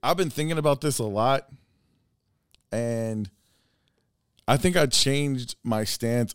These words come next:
on critical race theory, like, in the middle of trying to fight with my crew about <laughs> critical race theory. So I asked myself the question, is it important for us to tell the truth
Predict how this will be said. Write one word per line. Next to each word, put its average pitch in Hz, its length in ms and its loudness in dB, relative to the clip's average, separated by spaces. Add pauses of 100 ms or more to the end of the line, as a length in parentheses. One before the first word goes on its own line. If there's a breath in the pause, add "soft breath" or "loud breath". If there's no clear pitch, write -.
on 95 220 0
critical 113 440 2
race 101 280 0
theory, 135 460 0 (180 soft breath)
like, 107 320 0
in 117 140 -2
the 113 60 0
middle 110 540 0
of 104 460 -2 (120)
trying 107 260 0
to 98 60 -2
fight 101 280 0
with 104 120 -4
my 101 180 -2
crew 104 280 -2
about 87 380 -2 (120)
<laughs> - 120 -20
critical 117 380 0
race 101 220 -4
theory. 85 280 -10 (800 soft breath)
So 147 380 -2 (680)
I 147 140 2
asked 185 300 2
myself 151 340 -4
the 135 80 -4
question, 117 380 -2
is 139 160 -2
it 170 100 -2
important 156 480 -4
for 127 160 -4
us 123 120 -4
to 127 80 -12
tell 120 200 -4
the 107 100 -6
truth 104 600 -6